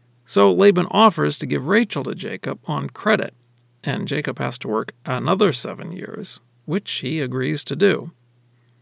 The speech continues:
So God allows Leah to have children,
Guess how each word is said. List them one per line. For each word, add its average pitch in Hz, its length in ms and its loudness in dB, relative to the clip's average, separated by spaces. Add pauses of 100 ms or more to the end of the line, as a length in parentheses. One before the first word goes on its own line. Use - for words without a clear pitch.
(300)
So 151 320 0 (600)
God 170 360 0
allows - 640 -10
Leah 131 360 -8
to 160 140 -12
have 113 220 -8
children, - 480 -2